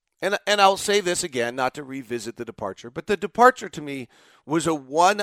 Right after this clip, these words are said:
item on the teeter-totter. He wanted to change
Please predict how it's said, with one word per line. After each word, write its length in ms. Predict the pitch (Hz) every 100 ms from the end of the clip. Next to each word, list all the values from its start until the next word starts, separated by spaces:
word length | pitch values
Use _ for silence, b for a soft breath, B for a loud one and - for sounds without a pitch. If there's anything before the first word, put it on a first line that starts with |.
| -
item 380 | 151 160 151 143 -
on 260 | 139 139
the 100 | 131
teeter-totter. 640 | 123 127 107 98 92 80 _ _ _ _ _ _ _ _ _ _ _ _ _ _ _ _ _ _ _ _ _ _ _ _ _ _ _
He 240 | - 156 147
wanted 640 | 135 185 208 220 202 - _ _ _ _ _ _ _ _ _ _
to 100 | -
change 680 | 123 - 180 185 180 185